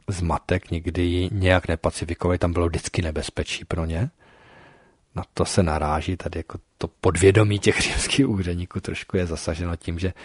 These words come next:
jakési síly od Eufratu. A tady znovu, tady se to ještě víc politizuje, tady vyschne Eufrat proto, tady to není ekologická krize, ale vyschne Eufrat proto, aby mohli přijít králové od východu.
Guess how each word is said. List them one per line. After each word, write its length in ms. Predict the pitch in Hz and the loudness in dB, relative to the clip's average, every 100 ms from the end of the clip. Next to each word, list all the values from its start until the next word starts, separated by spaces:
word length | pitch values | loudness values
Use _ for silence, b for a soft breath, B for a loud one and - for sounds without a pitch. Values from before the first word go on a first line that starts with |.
| B B B _ - | B B B _ -6
jakési 460 | 80 - 82 - | -2 0 0 0
síly 280 | 90 - 92 | -2 0 -2
od 180 | 90 - | -2 -2
Eufratu. 560 | 85 - 85 - 107 156 B B B B B B - | -4 -2 -6 -2 -2 -2 B B B B B B -6
A 60 | - | 0
tady 240 | 107 113 | 4 6
znovu, 320 | 110 117 82 | 6 4 2
tady 400 | - 85 95 101 - | 0 2 6 6 4
se 240 | - 104 | -2 0
to 80 | - - | 0 2
ještě 340 | 107 - 101 | 2 4 4
víc 220 | 95 - | 4 0
politizuje, 800 | - 98 95 104 92 104 104 110 - - | 2 2 4 4 4 8 10 8 6 2
tady 320 | 95 95 101 | 2 4 4
vyschne 540 | 90 82 87 - 107 | 2 -2 -2 4 4
Eufrat 520 | - 95 - 104 104 - _ | 4 0 4 4 4 0 _
proto, 640 | - 80 - - 90 98 170 - - | -2 -2 -2 0 2 2 0 -4 -8
tady 120 | 87 | -4
to 80 | 92 | -2
není 180 | 90 | -4
ekologická 600 | - - 95 87 - 95 | -6 -2 -2 -2 0 2
krize, 260 | 90 98 101 | 4 2 4
ale 100 | 90 | 4
vyschne 400 | 87 - 107 95 95 | 2 -2 0 0 -2
Eufrat 260 | - 98 - | 0 -2 -2
proto, 360 | - 80 - - | -4 -2 0 -2
aby 160 | 92 95 | -2 0
mohli 260 | 90 98 | 2 0
přijít 260 | - 98 - | 0 -2 0
králové 500 | 87 80 87 85 90 | 0 2 2 0 -2
od 180 | 80 73 | -4 -8
východu. 420 | 78 - - | -12 -12 -16